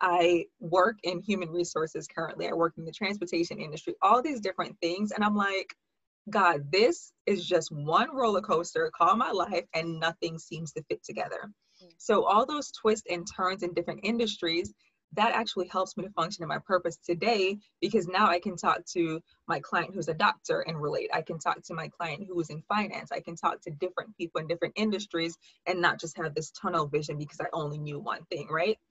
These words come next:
Speaker 2: Mm.
Speaker 1: So to answer your question, one, I'll say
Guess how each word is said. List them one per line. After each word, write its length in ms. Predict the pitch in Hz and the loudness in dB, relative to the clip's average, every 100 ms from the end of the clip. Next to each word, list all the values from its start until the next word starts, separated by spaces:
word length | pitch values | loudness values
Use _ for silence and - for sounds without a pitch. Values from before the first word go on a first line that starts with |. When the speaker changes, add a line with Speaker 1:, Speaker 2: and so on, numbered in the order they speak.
| _ 196 | _ -20
Speaker 2:
Mm. 60 | 175 | _
Speaker 1:
So 560 | - 220 202 175 170 - _ _ | 0 4 6 6 4 -2 _ _
to 180 | 214 - | -8 -2
answer 320 | 233 285 - | -2 -2 -2
your 160 | 233 208 | -2 0
question, 680 | 185 175 - 107 98 185 _ _ _ _ _ _ _ _ _ - - | -2 -4 -4 -8 -10 -14 _ _ _ _ _ _ _ _ _ -20 -12
one, 400 | 175 202 233 285 | -2 2 2 2
I'll 200 | 185 170 | 2 2
say 420 | - 156 151 | 2 2 2